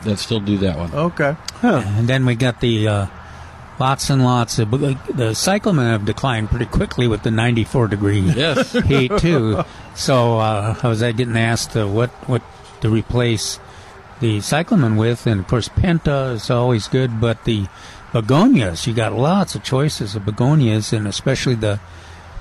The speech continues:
Speaker 4: I always li-, I like the Whopper.
Speaker 1: We
Speaker 4: If
Speaker 1: got
Speaker 4: they,
Speaker 1: Whoppers.
Speaker 4: if they have not tried the Whopper begonia, it's a s-, Texas superstar.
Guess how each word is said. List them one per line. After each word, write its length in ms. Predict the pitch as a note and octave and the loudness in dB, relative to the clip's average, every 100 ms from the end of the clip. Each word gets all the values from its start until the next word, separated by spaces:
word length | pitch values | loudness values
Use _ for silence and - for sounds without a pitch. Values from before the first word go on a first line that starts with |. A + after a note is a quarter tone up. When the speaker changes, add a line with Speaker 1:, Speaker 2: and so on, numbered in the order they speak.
| - | -4
Speaker 4:
I 80 | B2 | 0
always 320 | B2+ A2 - | 2 2 2
li-, 80 | A#2+ | 2
I 140 | B2 | 2
like 240 | A#2+ C3 C3+ | 2 2 2
the 80 | A2 | 0
Whopper. 500 | G#2 A#2+ D3 A2+ G2 | 2 0 0 0 0
Speaker 1:
We 100 | G#2 | 2
Speaker 4:
If 40 | |
Speaker 1:
got 120 | A2 | 2
Speaker 4:
they, 40 | B2+ | 2
Speaker 1:
Whoppers. 360 | C#3+ D#3 A#2 A2 - - | 2 2 -2 -4 -10 -6
Speaker 4:
if 120 | C#3 A2 | -4 0
they 120 | C3 | 0
have 120 | A#2+ | 2
not 240 | B2 D3+ | 2 0
tried 320 | - C#3+ D3 B2+ | 0 0 0 0
the 80 | |
Whopper 360 | A2 B2 C3+ - | 0 0 0 0
begonia, 520 | G#2+ G#2+ A#2+ C3 A#2 | -2 2 2 4 2
it's 140 | F#2+ - | 0 -4
a 40 | |
s-, 240 | G2 - - | -4 -4 -4
Texas 400 | - B2+ - A#2 | -2 -2 -2 -2
superstar. 600 | - C#3 B2+ - G#2+ G2 | 0 -2 -4 -6 -4 -4